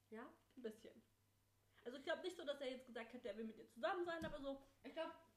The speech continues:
Speaker 2: vielleicht ist es auch so ein bisschen so eine Bruderliebe, dass er sie so einfach behalten wollte, weil er sie schwesterlich
Speaker 1: Mhm.
Speaker 2: liebt.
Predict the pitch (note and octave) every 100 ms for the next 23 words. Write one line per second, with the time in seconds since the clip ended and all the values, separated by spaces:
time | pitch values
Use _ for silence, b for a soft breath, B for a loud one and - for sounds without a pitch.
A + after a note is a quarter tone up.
0 | - E4+ F4+ F#4 F4+ F4 F4 D4 - D4
1 | C#4 A3+ A3+ A3+ B3+ D#4 D4 C#4+ C#4 D4
2 | D#4 D#4+ D4+ C#4+ B3+ A#3+ A#3 - A3+ A3+
3 | - A#3+ B3+ B3+ - B3+ B3 B3 C4 B3
4 | A#3+ A#3 A3 A3 A3 A3 A3+ A3+ C#4 -
5 | - _ _ - - - B3+ - - D#4+
6 | D#4+ C4+ B3 - D4 D4 F4 A4+ A#4+ -